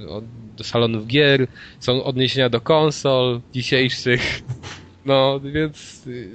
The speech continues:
masa takich, y, rzeczy, które ubarwiają rozgrywkę i które powodują, że to jest jedna z tych gier,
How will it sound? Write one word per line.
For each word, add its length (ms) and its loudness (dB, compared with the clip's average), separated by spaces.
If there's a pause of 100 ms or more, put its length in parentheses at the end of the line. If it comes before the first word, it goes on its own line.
(220)
masa 400 0
takich, 480 -14
y, 240 -8
rzeczy, 560 -4
które 560 -2
ubarwiają 680 0
rozgrywkę 760 -4 (440)
i 60 -12
które 240 0
powodują, 520 2
że 180 2
to 100 -2
jest 160 -2
jedna 220 2
z 80 -14
tych 180 -4
gier, 280 0